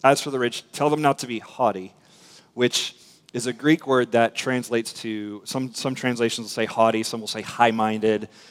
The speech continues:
Um, I think arrogant is a pretty good word. Um, i-, i-, if you've, if you've got money, don't be arrogant, don't be cocky about it.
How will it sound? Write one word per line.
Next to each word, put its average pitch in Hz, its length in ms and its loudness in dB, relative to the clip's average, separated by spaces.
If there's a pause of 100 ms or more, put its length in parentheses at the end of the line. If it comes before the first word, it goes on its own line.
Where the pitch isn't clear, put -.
(140)
Um, 104 360 4
I 120 40 -2
think 127 300 -4
arrogant 120 440 0
is 123 120 -8
a 117 40 -14
pretty 123 260 -8
good 117 180 -8
word. 120 380 -4 (460)
Um, 113 300 0 (500)
i-, 135 120 -16 (100)
i-, 127 160 -2
if 131 300 -2
you've, 135 320 -2
if 123 160 -4
you've 123 140 -8
got 147 240 6
money, 117 440 0 (460)
don't 131 320 2
be 120 320 0
arrogant, 117 600 2
don't 117 200 -4
be 117 240 -2
cocky 117 760 0 (320)
about 104 440 4
it. 92 180 -2